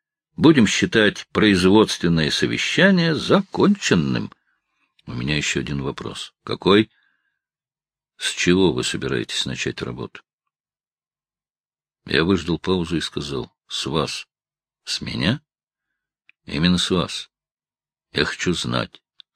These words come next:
когда, где, с кем, при каких обстоятельствах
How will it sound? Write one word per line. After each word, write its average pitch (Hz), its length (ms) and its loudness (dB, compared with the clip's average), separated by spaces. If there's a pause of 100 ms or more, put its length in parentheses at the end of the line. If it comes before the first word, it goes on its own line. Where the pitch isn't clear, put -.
когда, 65 520 -6 (680)
где, 64 480 -8 (500)
с - 240 -6
кем, - 360 -2 (680)
при 71 160 -6
каких - 380 -8
обстоятельствах - 1000 -4